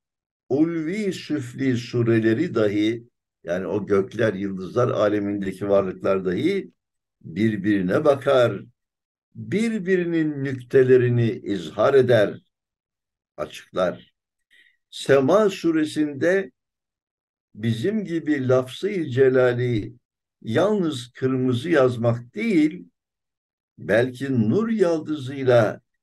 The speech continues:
lafzı-i celal gibi yazılan yıldızlar ve o yıldızlardan fışkıran nurani noktalar elbette bir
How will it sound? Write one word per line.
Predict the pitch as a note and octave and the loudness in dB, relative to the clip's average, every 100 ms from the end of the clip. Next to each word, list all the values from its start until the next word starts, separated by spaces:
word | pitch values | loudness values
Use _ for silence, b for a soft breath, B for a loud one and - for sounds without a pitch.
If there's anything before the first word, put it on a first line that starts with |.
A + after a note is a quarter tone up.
| _ _ _ - | _ _ _ -2
lafzı-i | G#2+ C3 A#2+ - G3+ F3 A#2+ | 2 2 0 -8 -4 -2 0
celal | A#2+ A#2 C3+ F#3+ | 2 2 2 0
gibi | D3 D3+ C3+ | -4 -8 -2
yazılan | C3 A#2+ - B2 B2 A#2+ | -2 -2 -2 2 2 2
yıldızlar | A#2 A2 G2 F#2 F2+ F2 C2+ - _ _ _ _ _ _ _ _ _ _ _ _ _ _ _ | 2 0 -2 -8 -2 0 0 -2 _ _ _ _ _ _ _ _ _ _ _ _ _ _ _
ve | D3+ | -2
o | - F#3 | 2 2
yıldızlardan | A3+ G#3 E3+ C#3 C3+ B2+ C3+ B2+ B2+ B2 | 2 2 0 -2 -8 0 0 2 0 0
fışkıran | B2 A#2+ - A#2 A#2+ A#2 | -2 -8 -6 0 2 4
nurani | A2 A2 A2 G#2 A2 G#3 | 2 2 2 0 0 -4
noktalar | E3+ D3 - B2+ A#2+ A2 E2+ - _ _ _ _ _ | -4 -6 -4 0 2 2 -2 -16 _ _ _ _ _
elbette | A#2+ F3+ D#3 C#3 B2+ - B2+ | 0 0 -2 -4 -4 -4 -2
bir | B2 | 0